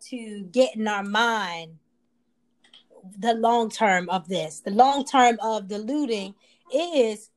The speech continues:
it's gonna take a while for us to get back into the communities, clean these communities up, restore what was lost. And so that has damaging, um, effects on us because,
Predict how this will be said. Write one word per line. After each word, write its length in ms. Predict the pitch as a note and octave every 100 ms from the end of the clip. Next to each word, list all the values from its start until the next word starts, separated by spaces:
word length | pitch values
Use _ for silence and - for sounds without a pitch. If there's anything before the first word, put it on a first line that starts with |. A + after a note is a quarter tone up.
| _ _ _ -
it's 180 | F4 -
gonna 220 | D#4+ D4
take 240 | C#4 D4+
a 80 | D4
while 320 | C4 D4 F4+
for 160 | - C4+ B3
us 200 | B3+ - -
to 240 | C4+ C4
get 220 | G#3 C#4
back 220 | C#4 C#4+
into 220 | C#4+ B3+ C4
the 60 |
communities, 560 | B3+ C4+ C4 B3+ B3 A#3
clean 300 | - D4+ C4+
these 160 | C4+
communities 640 | C4 C4 C4 B3+ B3+ B3+ A3+
up, 220 | G#3+ G#3+ _ _ -
restore 640 | A#3 B3 - E4 E4 B3
what 200 | A3 A3+
was 160 | A#3 G#3
lost. 560 | A#3+ B3 D#3 D3+ - _ _ _
And 140 | B3 B3+
so 240 | C#4 B3+
that 300 | G#3 C#4+ C4+
has 280 | A#3+ B3+ G#3
damaging, 840 | F#3+ B3+ B3+ A#3+ G#3 A3+ A3 G#3 G#3
um, 640 | A#3 A#3 G#3+ G3 F#3+ F#3 F#3+ _ - -
effects 420 | A#3 A#3 B3 -
on 180 | A3 A3
us 220 | D#4 C#4+
because, 400 | - A#3 A#3 A3